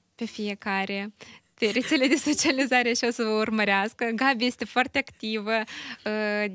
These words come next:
degrabă vine, uh, sezonul plantării copacilor și Gabi este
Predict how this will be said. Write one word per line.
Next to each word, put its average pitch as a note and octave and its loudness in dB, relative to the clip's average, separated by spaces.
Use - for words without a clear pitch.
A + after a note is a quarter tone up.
degrabă A3 -2
vine, G3+ -2
uh, G3 -10
sezonul A3+ -4
plantării G#3 -6
copacilor G3+ -6
și - -4
Gabi F#3 -8
este F#3+ -8